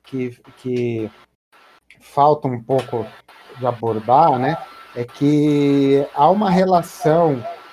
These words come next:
Anakin e, e Palpatine que não aparece nos vídeos, né? Então parece que essa sedução já acontece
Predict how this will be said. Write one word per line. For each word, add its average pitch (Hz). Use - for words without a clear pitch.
Anakin 131
e, 113
e 123
Palpatine 131
que 143
não 151
aparece 143
nos 123
vídeos, 131
né? 139
Então 160
parece 180
que 202
essa 185
sedução 175
já 196
acontece 185